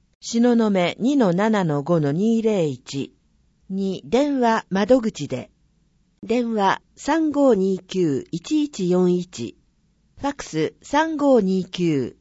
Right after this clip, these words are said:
一一四四。古石場図書館。一、紙パックでリサイクル工作。恐竜を作ろう。日時、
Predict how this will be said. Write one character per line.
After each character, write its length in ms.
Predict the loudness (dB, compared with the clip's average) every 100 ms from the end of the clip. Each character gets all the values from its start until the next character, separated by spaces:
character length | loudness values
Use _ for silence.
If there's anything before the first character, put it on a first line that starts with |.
| -12
一 360 | -10 -6 -6
一 260 | -6 -6 -2
四 280 | 0 2 2
四。 420 | 2 0 -4 -8 _ _ _ _ _ _ _ _ _ _ _ _ _ _ _ _ _ _
古 300 | -6 -2 0
石 280 | -2 -4 -2
場 160 | -2
図 140 | -2 -2
書 160 | -2
館。 460 | -2 -2 -4 -6 -10 _ _ _ _ _ _ _
一、 480 | -8 -6 -6 -6 -6 _ _ -4
紙 300 | -2 -2 -2
パ 160 | -2
ッ 60 | -4 -4
ク 120 | 0
で 140 | 2
リ 100 | 2
サ 200 | 0 -4
イ 80 | -4
ク 160 | -4 -4
ル 120 | -4
工 220 | 0 0
作。 460 | 0 -6 -6 -10 -10 _ _ _ _
恐 260 | -4 -2 -2
竜 320 | -2 -2 0
を 140 | 0 -2
作 280 | -6 -6 0
ろ 360 | 4 4 0 -6 _ _ _ _ _ _ _ _
う。 40 | -4
日 280 | -4 -4
時、 360 | -4 -4 -6 -8